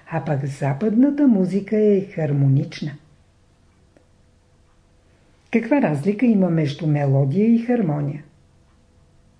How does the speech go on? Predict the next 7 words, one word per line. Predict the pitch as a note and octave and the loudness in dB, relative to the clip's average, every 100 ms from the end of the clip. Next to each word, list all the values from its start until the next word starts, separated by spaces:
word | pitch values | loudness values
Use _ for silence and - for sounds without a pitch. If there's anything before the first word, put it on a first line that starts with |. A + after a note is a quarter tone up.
| _ _ _ _ _ _ _ _ - | _ _ _ _ _ _ _ _ -6
Мелодията | D#3 C#3+ C#3 C3+ C3+ D#3+ F#3 C4 | -2 -2 0 0 0 -2 -2 -2
се | C#4+ A#3+ | 0 -2
занимава | F3+ D#3 D3 C#3+ D3 D#3 | 0 0 0 -2 -6 -8
с | E3 | -8
един | C#3 D#3 D#3 | -6 -4 -2
малък | D3 D3+ D3 C#3 - | -2 -4 -6 -8 -6
кръг. | G#3+ F#3+ - | -6 -6 -10